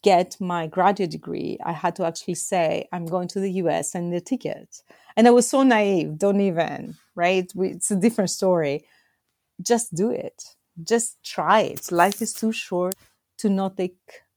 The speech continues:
some chances. And you can take calculated chances. And that's fine. A risk is okay. Be uncomfortable. That's fine. You learn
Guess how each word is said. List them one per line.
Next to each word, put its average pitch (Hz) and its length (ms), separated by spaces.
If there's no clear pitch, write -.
some 220 420
chances. - 840
And 208 220
you 247 80
can 254 200
take 247 240
calculated 262 600
chances. - 720
And 196 100
that's 226 180
fine. 269 280
A 233 120
risk 285 320
is 262 140
okay. 220 500
Be 269 120
uncomfortable. 240 720
That's 196 200
fine. 240 500
You 196 140
learn 214 260